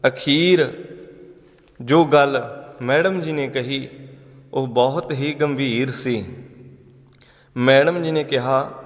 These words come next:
ਕਿ ਪਤਾ ਇਹ ਬੱਚਾ ਕੌਣ ਹੈ? ਇਹ ਆਪਣਾ ਹੀ ਬੱਚਾ ਹੈ, ਆਪਣਾ ਛੋਟਾ ਹੈ ਇਹ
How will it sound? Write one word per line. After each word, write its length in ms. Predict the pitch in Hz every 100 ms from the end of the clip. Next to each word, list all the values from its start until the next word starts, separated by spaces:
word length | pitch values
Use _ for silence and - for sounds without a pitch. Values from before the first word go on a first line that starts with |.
| - - - -
ਕਿ 120 | 135
ਪਤਾ 640 | 131 127 156 170 170 - - - -
ਇਹ 80 | 160
ਬੱਚਾ 420 | 120 113 135 135
ਕੌਣ 300 | 135 147 170
ਹੈ? 380 | 151 160 160 - - - - - - _ _ _ -
ਇਹ 180 | 160 151
ਆਪਣਾ 420 | 131 151 151 160
ਹੀ 140 | 180
ਬੱਚਾ 400 | 165 160 160 147
ਹੈ, 440 | 139 143 117 113 - - - - - -
ਆਪਣਾ 380 | 131 - 151 156
ਛੋਟਾ 460 | 131 127 127 139 135
ਹੈ 180 | 131
ਇਹ 240 | 143 147